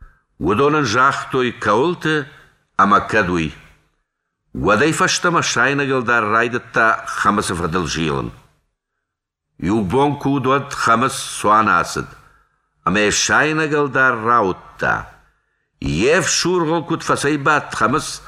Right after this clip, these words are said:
афта е шайна гылдар байефта. Хамысан барга фажыл.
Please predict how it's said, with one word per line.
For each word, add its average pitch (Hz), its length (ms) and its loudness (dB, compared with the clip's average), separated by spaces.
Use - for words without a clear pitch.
афта 139 440 4
е 143 160 2
шайна 143 420 2
гылдар 127 460 2
байефта. 120 920 -2
Хамысан 160 640 2
барга 170 320 2
фажыл. 131 400 -2